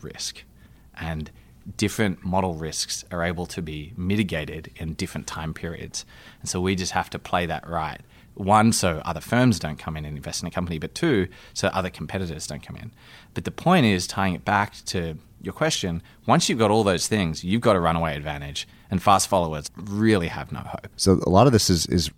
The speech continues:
Speaker 2: really nuanced and complicated, and so I wanna make sure that we pause at intervals here to give more examples. And so maybe I'll ask for some favorites of yours
Speaker 1: Yeah.
Speaker 2: in, in your journeys through A I companies. So the first would be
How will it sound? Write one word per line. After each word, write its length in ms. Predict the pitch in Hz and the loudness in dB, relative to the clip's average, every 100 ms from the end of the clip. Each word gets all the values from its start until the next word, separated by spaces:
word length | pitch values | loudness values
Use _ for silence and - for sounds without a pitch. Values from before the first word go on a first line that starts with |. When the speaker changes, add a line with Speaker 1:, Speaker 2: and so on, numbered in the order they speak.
| _ | _
Speaker 2:
really 280 | - 120 135 | 4 8 8
nuanced 420 | 120 110 95 - | 8 8 6 4
and 120 | 85 | -2
complicated, 540 | - 87 82 - 80 71 | 4 4 4 0 2 2
and 160 | 76 | 0
so 100 | - | 2
I 60 | 85 | 4
wanna 300 | 82 95 85 - | 6 4 2 2
make 180 | 95 | 0
sure 160 | - 104 | 4 4
that 100 | 92 | 6
we 100 | 82 | 4
pause 640 | - 90 87 85 78 - | 4 6 8 8 4 0
at 100 | 87 | 0
intervals 440 | 82 95 85 80 - | 2 4 4 2 2
here 180 | 90 80 | 2 2
to 120 | 78 | 2
give 180 | 85 82 | 2 4
more 180 | 95 | 4
examples. 500 | 90 90 85 - 55 - | 4 2 -2 -2 -6 -2
And 100 | 92 | 0
so 80 | 110 | 2
maybe 180 | 110 | 6
I'll 120 | 110 98 | 8 8
ask 180 | 98 | 6
for 120 | - 98 | 2 -2
some 180 | 85 | -2
favorites 640 | 76 - 87 71 69 - - - | -4 0 0 0 -4 -4 -4 -6
of 120 | 82 | 2
yours 360 | 82 73 76 | 4 4 4
Speaker 1:
Yeah. 80 | 90 | 0
Speaker 2:
in, 140 | 76 - | -2 -4
in 80 | 92 | -2
your 140 | 87 | 0
journeys 480 | 78 95 92 78 - | 4 4 4 2 0
through 180 | 90 82 | 0 2
A 160 | 85 | 4
I 100 | 82 | 2
companies. 440 | 82 80 71 69 - | 0 -4 -4 -8 -2
So 120 | 98 | 0
the 80 | 87 | 2
first 300 | 113 127 - | 6 6 4
would 140 | 95 | 2
be 300 | 98 92 90 | 4 4 2